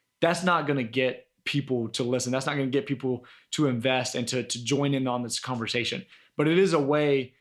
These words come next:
to, to spread the word, to get it out to people. And then if they hear people talk about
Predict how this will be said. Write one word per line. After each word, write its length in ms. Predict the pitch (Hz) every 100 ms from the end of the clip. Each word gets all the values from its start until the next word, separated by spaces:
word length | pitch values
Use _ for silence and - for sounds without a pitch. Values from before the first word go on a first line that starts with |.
| _ -
to, 460 | 151 139 127 120 - _ _ _ _ _ -
to 140 | 151
spread 480 | 143 - 143 156 151
the 80 | 139
word, 340 | 127 135 127
to 100 | 143
get 200 | 120 151
it 220 | 147 131 -
out 300 | 143 165 -
to 120 | 151
people. 480 | 131 127 117 117 117 - _
And 140 | - 127
then 140 | 165
if 80 | 160
they 120 | 151
hear 360 | 139 170 175 165
people 640 | 165 147 143 131 120 117 _ _ -
talk 300 | 156 175 170
about 420 | 139 135 -